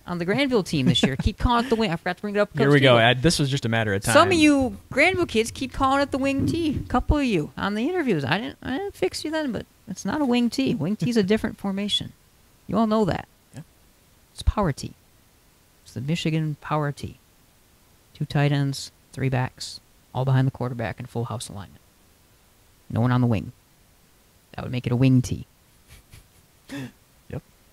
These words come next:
Speaker 1: This is history time with Nate and a little bit different subject this week.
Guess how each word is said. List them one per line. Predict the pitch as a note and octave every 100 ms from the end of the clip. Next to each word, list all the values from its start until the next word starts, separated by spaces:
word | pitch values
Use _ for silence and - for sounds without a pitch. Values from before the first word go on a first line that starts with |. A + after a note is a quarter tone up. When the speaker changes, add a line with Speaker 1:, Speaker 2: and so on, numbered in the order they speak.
| _ _ _ C#3
Speaker 1:
This | -
is | A#2+
history | C#3+ - C#3
time | - E3+ D3
with | C3
Nate | C#3 D3 D#3+
and | C#3+
a |
little | D#3
bit | D#3+ C#3+
different | D#3+ D#3 A#2
subject | - F3 D#3+ D3 -
this | C#3+ D3
week. | C#3